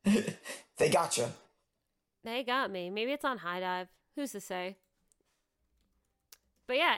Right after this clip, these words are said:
Speaker 2: anyway. That was a tangent and a half. Long story show,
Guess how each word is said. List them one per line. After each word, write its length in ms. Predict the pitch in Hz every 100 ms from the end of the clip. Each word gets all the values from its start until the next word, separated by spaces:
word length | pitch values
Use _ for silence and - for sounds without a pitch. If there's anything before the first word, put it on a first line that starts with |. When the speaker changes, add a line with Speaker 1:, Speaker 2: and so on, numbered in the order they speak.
| -
Speaker 2:
anyway. 500 | 330 381 226 220 320 - _ _ _ _ _ _ _ _ _ _ _ _
That 160 | 254 339
was 100 | 339
a 80 | 254
tangent 420 | 262 247 247 233
and 140 | 233
a 40 | 214
half. 260 | 214 233 - _ _ _ _ _ _ _ _ _ _ -
Long 300 | 247 349 453
story 340 | - 302 277
show, 440 | 277 370 349 277